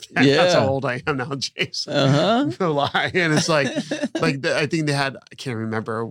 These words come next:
Speaker 1: It was, like, senior year, we're doing a report. There was, like, one place to go pull all your information, kinda
Speaker 2: Uh-huh.
Speaker 1: like a Wikipedia back then.
Speaker 2: Sure.
Speaker 1: And that was it. There was,
Speaker 2: Uh-huh.
Speaker 1: like, nothing else, barely. It was, like, Blackboard system,
Speaker 2: Yeah.
Speaker 1: old B B S systems back in the day.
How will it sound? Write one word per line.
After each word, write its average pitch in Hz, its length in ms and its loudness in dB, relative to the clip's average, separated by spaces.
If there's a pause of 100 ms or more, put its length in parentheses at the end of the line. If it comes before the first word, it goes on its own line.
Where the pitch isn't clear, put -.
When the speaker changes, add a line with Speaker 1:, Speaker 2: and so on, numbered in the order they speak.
Speaker 1:
It 117 40 -4
was, 117 100 -2
like, 127 140 -2
senior 156 360 0
year, 131 240 2
we're 127 120 0
doing 123 240 -2
a 120 60 -2
report. 127 360 -6
There 131 80 -2
was, 120 100 -2
like, 117 160 -2
one 123 380 0
place 123 320 -4
to 123 80 -6
go 117 180 -4
pull 123 240 -4
all 117 160 -2
your 113 160 -4
information, 117 800 -4
kinda 127 200 2
Speaker 2:
Uh-huh. 135 100 4 (120)
Speaker 1:
like 127 140 -2
a - 40 -8
Wikipedia 127 400 -4
back 147 240 -2
then. 147 280 -2
Speaker 2:
Sure. 143 360 4 (380)
Speaker 1:
And 147 160 0
that 147 100 2
was 120 160 -2
it. 117 220 -2 (180)
There 135 140 4
was, 143 120 6
Speaker 2:
Uh-huh. 226 100 2
Speaker 1:
like, 180 120 2
nothing 131 540 -2
else, 123 300 -2
barely. 139 340 2
It 135 40 4
was, 120 80 2
like, 113 200 -4
Blackboard 123 580 -2
system, 120 540 -8 (160)
Speaker 2:
Yeah. 113 220 4
Speaker 1:
old 104 60 0
B 131 120 2
B 123 180 2
S 120 160 0
systems 120 460 -8
back 110 220 -6
in 120 80 -8
the 120 80 -6
day. 123 340 -2